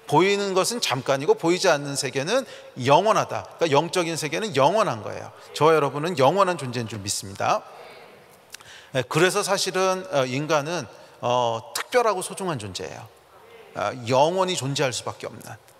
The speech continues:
아, 그래서 여러분, 어, 이 땅에 있으실 때도 우리 성도분 간의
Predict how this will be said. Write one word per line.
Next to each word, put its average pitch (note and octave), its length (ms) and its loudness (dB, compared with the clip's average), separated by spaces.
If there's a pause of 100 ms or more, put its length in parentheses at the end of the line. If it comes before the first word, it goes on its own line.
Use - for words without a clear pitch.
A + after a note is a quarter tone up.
(240)
아, G#2+ 260 -6 (280)
그래서 D3 180 0
여러분, E3 460 0 (100)
어, B2+ 140 -2
이 C3+ 80 -4
땅에 F3 260 2
있으실 C3+ 360 -4
때도 C3 560 -2 (220)
우리 C3 100 -4
성도분 D#3+ 680 -4
간의 C#3 480 -2